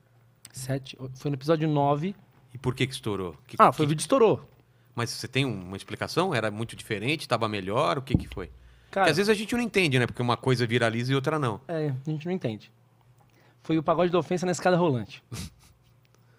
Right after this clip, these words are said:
Speaker 1: A gente soltou quinta-feira. Ou domingo, não lembro. Acho que para domingo. Eu já tava na praça. Aí eu cheguei na praça, os cara, "Cara, é você o cara que tá lá na escada rolante?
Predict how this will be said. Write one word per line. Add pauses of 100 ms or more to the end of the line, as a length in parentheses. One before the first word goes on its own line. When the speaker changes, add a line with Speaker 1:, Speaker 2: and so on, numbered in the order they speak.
(880)
Speaker 1:
A
gente
soltou (140)
quinta-feira. (1200)
Ou
domingo,
não
lembro. (1500)
Acho
que
para
domingo. (1200)
Eu
já
tava
na
praça. (600)
Aí
eu
cheguei
na
praça,
os
cara, (380)
"Cara,
é
você
o
cara
que
tá
lá
na
escada
rolante?